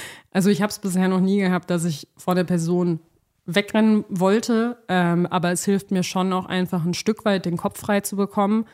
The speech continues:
Am allerbesten den Kopf frei bekommen kann ich aber nach wie vor mit meinen beiden Tieren, also sei es jetzt, äh, mit Akira oder halt auch mit der, mit dem Picasso, ähm, am liebsten auch in der Kombination mit beiden. Aber, ähm,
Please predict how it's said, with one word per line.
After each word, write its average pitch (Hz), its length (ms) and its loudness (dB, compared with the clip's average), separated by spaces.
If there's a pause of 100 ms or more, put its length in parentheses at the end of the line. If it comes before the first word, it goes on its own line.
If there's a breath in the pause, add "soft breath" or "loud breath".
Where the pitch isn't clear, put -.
(360 soft breath)
Am - 160 2
allerbesten 185 720 0
den 180 120 2
Kopf 180 220 -6
frei 175 200 0
bekommen 175 340 -2
kann 175 180 -2
ich 165 80 -4
aber 170 140 -2
nach 165 220 0
wie 185 60 -2
vor 170 160 -4
mit 170 140 0
meinen 160 180 0
beiden 156 260 -2
Tieren, 185 340 0
also 165 180 -2
sei 156 160 -2
es 147 120 -6
jetzt, - 220 -6
äh, 156 200 -2
mit 165 180 -2
Akira 185 460 0
oder 147 220 -2
halt 156 120 -6
auch - 140 -8
mit 160 120 -4
der, 156 140 -2 (160)
mit 175 160 -2
dem 165 120 -2
Picasso, 196 600 0
ähm, 156 300 -2
am 160 140 -2
liebsten 175 260 -4
auch 156 120 -4
in 170 60 0
der 156 100 0
Kombination 165 580 0
mit 147 140 -2
beiden. 180 380 0 (440 loud breath)
Aber, 165 880 2
ähm, 156 560 0